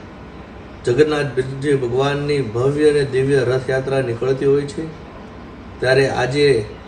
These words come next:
હિન્દુ ધર્મ સમાજ totally આની અંદર ભગવાનની સેવા કરવા માટે તત્પર હોય છે. અને આજે રથના અંદર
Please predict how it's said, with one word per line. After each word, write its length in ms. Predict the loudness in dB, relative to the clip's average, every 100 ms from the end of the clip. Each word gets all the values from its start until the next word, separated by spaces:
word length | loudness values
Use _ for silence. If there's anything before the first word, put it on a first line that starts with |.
| -16 -16 -16 -16 -6
હિન્દુ 320 | 0 4 6
ધર્મ 320 | 6 4 2 0
સમાજ 440 | 0 2 2 0 -4 -14 -6
totally 540 | -4 -2 4 6 6 2 -4 -16 -18 -18 -18 -18 -10
આની 280 | -2 0 2
અંદર 600 | 0 0 2 4 4 2 -2 -14 -18 -18 -18 -18 -12 -4
ભગવાનની 580 | 2 4 4 2 2 0
સેવા 380 | 0 0 2 2
કરવા 280 | 2 0
માટે 320 | 0 -2 0 -2
તત્પર 440 | -2 -4 -2 2
હોય 220 | 4 4
છે. 200 | 4 0 -2 -8 -16 -18 -16 -16 -16 -16 -16 -14 -4
અને 160 | 0
આજે 580 | 2 2 4 6 8 6 2 -12 -10 0
રથના 560 | 0 2 0 2 4 2 -2 -10 -8
અંદર 460 | -2 4 4 4